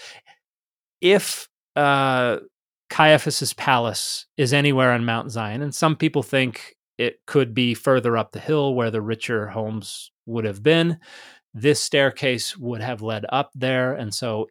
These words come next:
if Caiaphas's palace was on Mount Zion, then that staircase would have been where Jesus would have been led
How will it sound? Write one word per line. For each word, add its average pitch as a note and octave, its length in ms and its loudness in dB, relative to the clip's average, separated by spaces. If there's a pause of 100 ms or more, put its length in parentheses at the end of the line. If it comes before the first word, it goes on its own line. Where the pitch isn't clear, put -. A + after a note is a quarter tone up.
(100)
if D3+ 300 2
Caiaphas's C3 600 -4
palace A#2 360 -2
was A2+ 120 -6
on A2+ 200 -4
Mount G#2+ 280 -8
Zion, D#3+ 540 0 (540)
then A#2 200 0
that A#2 180 -2
staircase B2 680 0
would A#2+ 220 -2
have A2+ 180 -6
been G#2+ 200 -4
where G#2+ 160 -4
Jesus G#2 440 -8
would A2 140 -6
have G#2 180 -6
been G2+ 140 -10
led G#2 480 -4